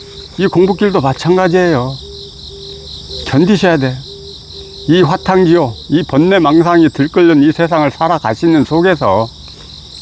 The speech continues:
이 속에서, 현실 속에서 견디셔야지. 이 공부하겠다고 뭐 모든 걸 뒤로 하고 모든 걸, 모든 인연 나몰라라 하고 어디로 가는 그런 공부가 아닙니다.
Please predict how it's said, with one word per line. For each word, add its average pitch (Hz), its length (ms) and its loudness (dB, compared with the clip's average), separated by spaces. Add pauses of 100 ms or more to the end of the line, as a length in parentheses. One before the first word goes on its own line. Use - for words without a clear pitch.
(100)
이 139 140 4
속에서, 127 680 0 (680)
현실 208 400 2
속에서 139 560 2
견디셔야지. 120 880 0 (440)
이 175 120 4
공부하겠다고 147 840 2
뭐 107 300 -2 (840)
모든 165 440 4
걸 135 140 2
뒤로 143 320 0
하고 113 520 0 (1000)
모든 160 300 4
걸, 156 140 2 (160)
모든 151 340 2
인연 135 380 2
나몰라라 117 800 4
하고 120 400 0 (400)
어디로 135 260 2
가는 131 580 2
그런 127 280 2
공부가 120 380 0
아닙니다. 98 680 0